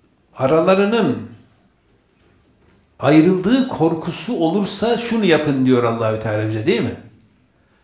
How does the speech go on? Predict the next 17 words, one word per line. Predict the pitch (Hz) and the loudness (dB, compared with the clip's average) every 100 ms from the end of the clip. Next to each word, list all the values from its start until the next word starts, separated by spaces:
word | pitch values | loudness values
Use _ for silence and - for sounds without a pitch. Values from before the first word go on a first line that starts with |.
| _ _ - _ _ _ _ - | _ _ -20 _ _ _ _ 0
E, | 127 | 2
şahitler | 127 - 139 156 165 - 214 202 | 2 -2 2 2 0 -2 0 2
de | 147 131 | 0 0
bu, | 156 151 | -4 -6
bu | 160 | -8
kadının | - 165 170 151 135 | -2 0 0 -2 -4
bu | |
erkeği | 143 147 156 147 | -2 -2 -2 -2
boşadığı | 147 135 151 147 | -2 -2 -2 -2
ortaya | 139 139 - 147 147 | -2 -2 -2 -4 -4
çıkmazsa | - 147 147 - 127 | -6 -4 -4 -2 -2
bizim | 131 151 170 | -2 -2 2
nereden | 208 202 | 2 2
haberimiz | 139 131 131 131 | 2 4 2 0
olacak | 127 123 127 - | 0 2 0 -4
Müslümanlar | 120 - 135 127 127 | -6 -8 -4 -2 0
olarak? | 123 131 190 202 - | -2 -4 -6 -10 -18